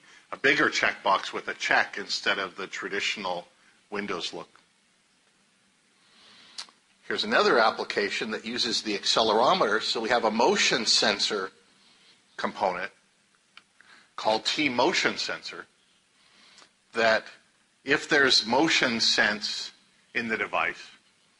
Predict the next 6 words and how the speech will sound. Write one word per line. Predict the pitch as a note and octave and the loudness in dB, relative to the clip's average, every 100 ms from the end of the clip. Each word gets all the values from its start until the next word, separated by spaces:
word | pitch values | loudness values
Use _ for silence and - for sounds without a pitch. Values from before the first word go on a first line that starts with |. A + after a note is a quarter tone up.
| _ _ _ | _ _ _
it | B2+ B2+ | -6 -4
will | C3 | -4
display | B2 - - A#2 A2 G#2+ | -4 -6 -6 0 2 2
the, | G#2 G#2 F#2+ F#2+ - - - - _ | 0 0 0 -2 -10 -20 -20 -20 _
the | A#2 | -6
values. | G#2+ A2 A#2+ E2+ - - | 0 2 2 0 -10 -18